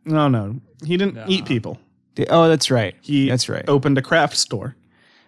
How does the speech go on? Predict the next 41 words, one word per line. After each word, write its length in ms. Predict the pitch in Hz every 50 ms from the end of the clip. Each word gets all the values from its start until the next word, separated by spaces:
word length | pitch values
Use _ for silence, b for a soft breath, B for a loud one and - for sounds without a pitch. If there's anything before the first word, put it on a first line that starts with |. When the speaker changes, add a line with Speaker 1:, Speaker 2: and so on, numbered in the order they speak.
| b b
Speaker 3:
Yeah, 220 | - - - - 156
that, 300 | 165 202 233 226 208 -
see, 200 | - 240 247 240
okay, 300 | 240 233 - 214 196 -
it's, 180 | 190 - - -
it's 80 | 180
Speaker 1:
Nipple 380 | 123 135 160 175 165 - - -
Speaker 3:
weird 160 | 220 254 277
Speaker 1:
belt. 100 | 233 196 165
Speaker 3:
then, 180 | 147 131 131
right? 220 | 131 147 160 - 165
Because, 320 | 185 180 - 190 185 -
like, 160 | 175 170 160
Silence 320 | - - 190 214 240 247 -
of 40 | -
the 40 | 185
Lambs 300 | 170 160 165 175 190 185
is, 80 | 170 156
like, 140 | 139 120 117
loosely 360 | 117 127 135 139 - 175 147
based 400 | 117 120 - - - 156 - -
on 240 | 226 233 262 262 247
Gein. 420 | 254 247 247 262 285 277 269 254
Speaker 2:
What's 220 | 185 180 185 180 -
a 60 | 127
Speaker 1:
Uh, 300 | 120 120 123 135 180 185 -
ev- 120 | 175 214 214
Speaker 2:
hodgepodge? 140 | 214 - 180
Speaker 1:
everything 320 | 208 214 220 208 180 -
Speaker 3:
Uh, 40 | 196
you 60 | 208
know, 80 | 208 202
I 80 | 190
Speaker 1:
is, 40 | 190
Speaker 3:
guess, 220 | 185 190 170 - -
I 80 | -
Speaker 1:
like, 80 | 170 151
Speaker 3:
guess 160 | 160 147 135
that's 200 | - 123 117 175
true, 40 | 175
Speaker 1:
everything 400 | 180 170 117 117 117 117 120 123